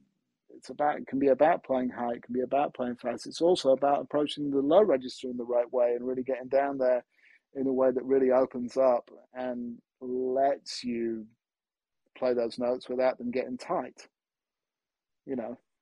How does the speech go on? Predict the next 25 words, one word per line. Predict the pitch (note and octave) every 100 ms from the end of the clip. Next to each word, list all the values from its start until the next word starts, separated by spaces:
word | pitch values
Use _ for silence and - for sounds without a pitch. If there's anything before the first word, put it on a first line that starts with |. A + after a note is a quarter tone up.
| _ _ _ _ _
and | C3 C3+ C3 C3 B2+ B2+ - _ _ _ _ _ _ -
there's | B2+
all | C3+
different | B2 E3 B2 A#2
kinds | A#2+ A#2+
of | -
things | B2+ A#2
like | A#2 G#2
that. | A#2+ - _
But | C#3 C3+ - _ _ _ _ _ _ _ _ _ - _ _ _ - _ _ _ -
yeah, | E3 B2 _ _ -
I | C#3
mean, | C#3 C3 B2 A#2+ _ _ _ _ _ - _ - _ -
not | G2+
sure | - B2+
what | C3 C#3+
more | C#3
there | C3+ C3+
is | -
to | B2+
say | - C#3+ C#3 C#3 C3 B2 - - - - C3
about | A#2+ C3+ D#3 -
that | B2 G2+
particularly. | A#2 - B2+ B2+ A#2+ A#2+ C#3 C#3
It's | C3+ -